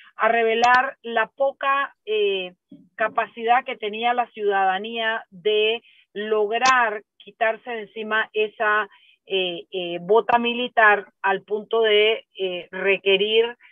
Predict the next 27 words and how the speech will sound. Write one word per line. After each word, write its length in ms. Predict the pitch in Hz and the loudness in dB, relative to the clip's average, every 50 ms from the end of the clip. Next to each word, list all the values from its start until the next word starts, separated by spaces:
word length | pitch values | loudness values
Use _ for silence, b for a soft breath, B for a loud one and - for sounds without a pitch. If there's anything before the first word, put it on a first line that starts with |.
| b b b b _ _ - | b b b b _ _ -2
que 360 | - 220 220 214 220 233 - _ _ _ _ - | 2 4 4 4 4 2 -2 _ _ _ _ -4
se 360 | 226 220 214 214 220 214 - - | -2 -2 0 0 -2 -4 -6 -10
invadiera 600 | 226 208 208 196 190 190 190 185 196 196 196 202 | -14 -10 -6 -2 -2 -2 -2 -4 -6 -4 -4 -4
el 120 | 208 196 | -4 -4
país. 420 | _ - 175 170 175 175 180 196 - - | _ -4 -4 -4 -6 -6 -10 -14 -12 -12
Unos 240 | 214 220 226 226 226 | -8 -6 -6 -6 -6
dicen 300 | 226 208 - 226 214 202 | -6 -6 -6 -6 -6 -4
que 80 | 202 190 | -4 -4
nunca 360 | 190 196 202 196 208 208 - | -4 -4 -4 -4 -4 -4 -2
se 120 | - 180 | -4 -6
pidió, 440 | - - 190 190 220 302 320 311 285 | -6 -6 -6 -2 0 4 6 6 6
otros 240 | 262 - 226 226 220 | 4 2 -2 -6 -6
dicen 320 | 226 226 - - 220 214 | -6 -6 -6 -6 -8 -4
que 140 | - 208 208 | -2 -4 -4
sí. 160 | - - 311 294 | -4 -4 -6 -4
Lo 180 | 277 240 214 | -2 -2 -2
cierto 360 | - - 226 233 220 - 247 | 0 2 2 2 2 0 -2
es 80 | 247 - | -4 -2
que 100 | - 196 | -2 -2
allá 240 | 180 185 202 233 233 | 0 4 4 4 4
en 60 | 226 | 2
la 120 | 220 214 - | 0 -2 -4
zona 240 | - 220 214 214 208 | -6 -6 -4 -4 -4
del 120 | 202 185 | -4 -4
canal 320 | - 185 185 185 196 196 | -4 -4 -2 -2 -2 -2
tomaron 480 | - 202 196 185 180 180 180 185 196 185 b b b b b b b b _ | -4 -6 -4 -2 -2 -2 -2 -4 -8 -10 b b b b b b b b _
posesión 840 | - 277 311 - - 220 202 - - 240 226 226 233 226 226 226 | 0 0 0 0 -2 -6 -6 -6 -2 0 2 2 2 0 -4 -8